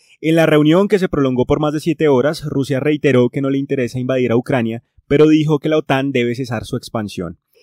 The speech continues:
El ministro de Relaciones Exteriores de Rusia, Sergei Lavrov,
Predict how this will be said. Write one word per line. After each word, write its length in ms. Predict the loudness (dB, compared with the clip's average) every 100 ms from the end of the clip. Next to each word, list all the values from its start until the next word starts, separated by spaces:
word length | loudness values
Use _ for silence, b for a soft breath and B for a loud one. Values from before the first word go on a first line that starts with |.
| b
El 140 | -2 0
ministro 320 | 2 2 2
de 60 | 2
Relaciones 440 | 2 2 0 -2
Exteriores 460 | -4 0 2 2 2
de 100 | 4
Rusia, 440 | 4 2 -2 -4
Sergei 420 | -4 -4 -4 -2
Lavrov, 360 | 0 2 4